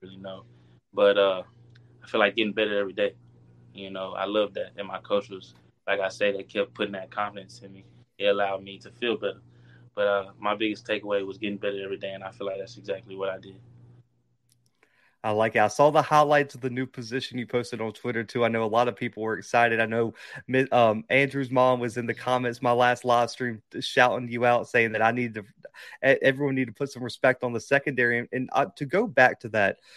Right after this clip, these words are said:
Speaker 2: the defense last year for you guys caught a lot of flack, j-, ev-, just 'cause you guys were young, and a lot of people were saying that the defense this year is gonna be the key. Do you guys have a chip on your shoulder going into twenty twenty-two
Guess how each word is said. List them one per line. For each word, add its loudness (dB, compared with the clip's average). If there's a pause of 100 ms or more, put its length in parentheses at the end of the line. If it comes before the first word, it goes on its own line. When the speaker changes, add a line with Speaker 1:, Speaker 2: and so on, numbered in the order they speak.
(180)
Speaker 2:
the 2
defense -2
last 4
year 0
for -8
you -6
guys 2
caught -2
a -2
lot 2
of -4
flack, 0 (320)
j-, -2
ev-, -6
just -14
'cause 0
you -2
guys 4
were -4
young, 0
and 2
a 0
lot 2
of -4
people -4 (280)
were -2
saying 6
that 0
the -10
defense -4
this -6
year 2
is -4
gonna -4
be -4
the -10
key. -2
Do -10
you -2
guys 0
have -4
a -4
chip -2
on 2
your -4
shoulder -2
going -2
into -6
twenty -4
twenty-two -2